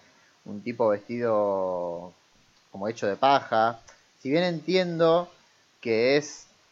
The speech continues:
bueno, uno, uno puede justificar como está bien, son las drogas, eh, y porque son las drogas puede pasar cualquier cosa. Eh,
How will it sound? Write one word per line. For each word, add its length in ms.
bueno, 380
uno, 220
uno 280
puede 160
justificar 580
como 200
está 220
bien, 420
son 180
las 160
drogas, 720
eh, 720
y 100
porque 260
son 160
las 160
drogas 420
puede 240
pasar 220
cualquier 260
cosa. 420
Eh, 380